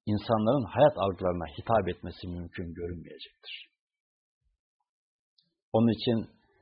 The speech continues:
günümüzde Müslümanların kendi hıralarını bulmaları, hayat algılarından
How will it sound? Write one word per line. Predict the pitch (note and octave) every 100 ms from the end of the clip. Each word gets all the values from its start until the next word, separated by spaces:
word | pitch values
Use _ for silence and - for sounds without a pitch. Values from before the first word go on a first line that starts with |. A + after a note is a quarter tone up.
| _
günümüzde | - A2+ A2 G2+ F#2 A2+ A#2 - _ _ _
Müslümanların | G2+ G2+ - A2+ G#2+ G#2+ A2+ A2 -
kendi | A2+ G#2+ C3+ -
hıralarını | - G#2 G2 F2 F2 F2+ E2+
bulmaları, | F2+ D#2+ D2 D2+ A2 B2+ _ _ _ _
hayat | - - B2 C#3
algılarından | A2 A2+ G#2+ A2 G#2 G#2 A2+ A#2+